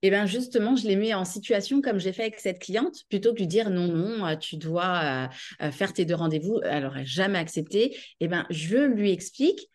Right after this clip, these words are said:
la psychologie client, comment le client va interpréter. Parce qu'on est tous des clients,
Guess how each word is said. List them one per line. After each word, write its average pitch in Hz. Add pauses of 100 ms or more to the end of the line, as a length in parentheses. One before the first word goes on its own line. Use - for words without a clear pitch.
la 165
psychologie 220
client, 185 (420)
comment 226
le 208 (260)
client 220
va 190
interpréter. 185 (320)
Parce -
qu'on 233
est 240
tous 269
des 202
clients, 185